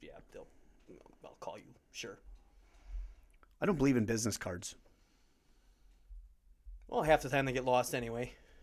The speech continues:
Speaker 2: Yeah. I mean, it, that's a, that was always the thing in the car business is you lost if you gave 'em your business card.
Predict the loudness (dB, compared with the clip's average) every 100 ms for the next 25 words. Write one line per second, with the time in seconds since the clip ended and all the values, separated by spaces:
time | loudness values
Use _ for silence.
0 | -6 -4 -4 -10 _ _ _ _ -4 -2
1 | -2 -6 -10 -4 -4 -2 -4 0 2 4
2 | 4 4 0 0 0 2 2 2 2 2
3 | 2 0 -2 -4 2 2 6 6 6 4
4 | -4 -4 -2 -2 0 0 -2 -4 -10 -12